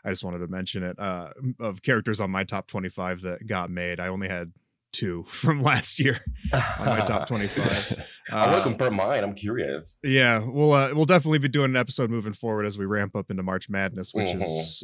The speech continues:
Speaker 1: uh, ungodly soon when you think about it.
Speaker 2: <laughs>
Speaker 1: Um,
Speaker 2: Yeah.
Speaker 1: so stay tuned. Get excited, folks.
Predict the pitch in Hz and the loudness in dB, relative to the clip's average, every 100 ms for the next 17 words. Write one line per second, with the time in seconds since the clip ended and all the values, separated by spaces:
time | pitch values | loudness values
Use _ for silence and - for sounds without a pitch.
0 | - 98 90 - - 107 110 98 104 95 | -6 -8 -8 -10 -10 -4 -2 0 0 -2
1 | 92 90 - 95 87 85 90 92 101 98 | -6 -4 -4 -2 -4 -4 -6 -6 -6 -6
2 | 92 92 90 101 - - - 98 - 104 | -8 -8 -10 -12 -16 -6 -4 -4 2 4
3 | 104 98 80 78 78 - - 123 98 95 | 4 4 2 -2 -6 -2 4 4 4 -2
4 | - - 220 185 240 202 135 107 170 160 | -8 -4 -4 -2 2 2 2 2 2 2
5 | - 139 110 98 123 131 - | 2 2 0 -2 -2 -2 -4